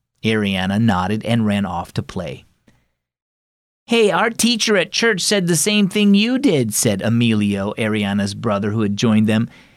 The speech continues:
"He said Christians are alive in Christ, alive spiritually, and that He makes us grow in our faith."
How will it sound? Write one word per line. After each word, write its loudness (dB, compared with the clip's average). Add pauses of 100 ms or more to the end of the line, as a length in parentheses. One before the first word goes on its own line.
(160)
"He -2
said 0
Christians 2
are 2
alive 2
in 2
Christ, -2
alive 0
spiritually, -2 (200)
and 4
that 0
He 2
makes 2
us 0
grow 0
in 0
our 0
faith." -2